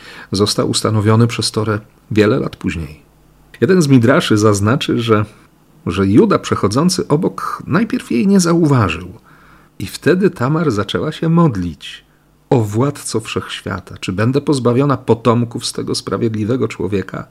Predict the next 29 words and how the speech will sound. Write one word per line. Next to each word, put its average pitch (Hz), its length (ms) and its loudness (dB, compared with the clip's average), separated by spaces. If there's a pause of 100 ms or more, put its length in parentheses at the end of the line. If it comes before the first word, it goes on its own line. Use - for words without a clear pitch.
(600)
Wtedy 98 300 0
właśnie 87 340 -8
Bóg 101 260 -6
zesłał 95 380 -6
anioła 101 340 -2
żądzy, 107 380 2
pojawił 95 400 -2
się - 100 -8
przed 90 240 -10
Judą 120 340 0
i 107 40 -2
rzekł 104 260 -4
mu: 104 180 -4 (460)
„Dokąd 139 360 0
idziesz, 151 320 2
Judo? 82 360 -8 (500)
Jeśli - 260 -6
odejdziesz, 120 560 4
to 95 100 -4
z - 120 -2
kogo 117 340 2
narodzą 113 440 0
się 113 140 -6
królowie? 127 540 -6 (220)
Z - 140 -4
kogo 98 300 2
powstaną 107 500 -2
wybawiciele?” 110 720 -4 (1080)
Anioł 139 360 0